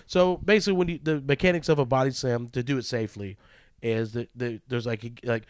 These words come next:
the other person kinda, like, goes with it. Like, they kinda lift with you. When you lift, they jump up, kinda.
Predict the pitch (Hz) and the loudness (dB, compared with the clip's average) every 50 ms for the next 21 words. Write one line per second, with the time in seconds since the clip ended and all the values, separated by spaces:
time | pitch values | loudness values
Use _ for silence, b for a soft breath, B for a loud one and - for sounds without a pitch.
0 | b b - 135 127 131 147 156 - 160 160 135 151 123 143 139 131 127 117 110 | b b -2 2 4 4 4 2 0 -4 -4 -4 -4 -4 -2 -2 0 0 0 -2
1 | 107 107 - _ _ _ _ _ _ - _ _ _ _ _ _ _ _ _ _ | -2 -4 -6 _ _ _ _ _ _ -20 _ _ _ _ _ _ _ _ _ _
2 | _ _ _ - - _ _ _ - 131 139 139 127 123 127 120 - 151 165 - | _ _ _ -20 -20 _ _ _ -2 2 2 2 2 0 -2 -4 -4 -4 -6 -6
3 | _ _ _ _ _ _ _ _ - 123 113 107 123 120 110 151 139 123 107 113 | _ _ _ _ _ _ _ _ -8 -8 -6 -4 -6 -6 -4 -6 -6 -6 -4 -2
4 | 135 135 - - 135 131 120 - 151 156 143 123 127 135 147 160 160 165 180 175 | -2 -2 -4 -4 -8 -10 -8 -8 -8 -8 -6 -4 -4 -4 -2 -2 -2 0 0 0
5 | 156 - - - - - 135 139 139 143 135 123 - - 139 135 127 - 139 143 | 0 -2 -6 -16 -8 -4 -2 -2 -2 -2 -4 -6 -4 -2 0 0 0 -2 -4 -4
6 | - - 160 170 185 185 190 185 | -4 -4 -4 -4 -2 -2 -4 -6